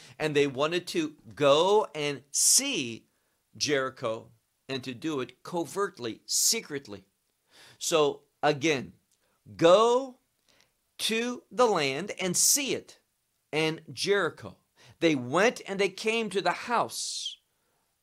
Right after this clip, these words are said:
of, of this Isha Zonah.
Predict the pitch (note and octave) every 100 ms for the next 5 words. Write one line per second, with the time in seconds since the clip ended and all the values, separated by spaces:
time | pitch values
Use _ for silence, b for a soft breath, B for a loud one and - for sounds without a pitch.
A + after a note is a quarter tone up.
0 | - C#3 B2+ A#2+ - - B2 A#2 C3+ C3
1 | - _ - G3 A3 - - B2+ G#2 B2+
2 | _ _ _ _ A#2 A2+ B2 A#2+ A2+ F#2+